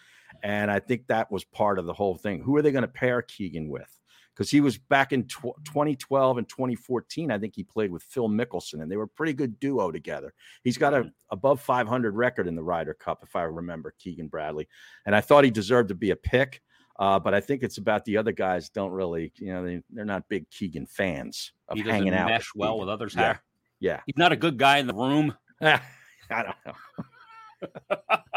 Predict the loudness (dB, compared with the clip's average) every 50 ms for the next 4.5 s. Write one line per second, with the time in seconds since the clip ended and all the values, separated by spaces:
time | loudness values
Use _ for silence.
0 | -4 -4 _ _ -14 -14 -14 _ _ _ -20 -18 -16 -12 0 2 4 6 6 6
1 | 8 8 8 8 8 4 2 2 2 2 2 4 4 4 4 4 4 2 2 0
2 | _ 2 6 6 8 6 6 2 0 -4 -8 -8 -6 -6 -4 -2 -2 -2 -2 -4
3 | -6 _ _ _ _ _ _ _ _ _ -6 -2 -2 -2 0 0 -2 0 2 4
4 | 4 4 4 2 0 -2 -2 -2 -4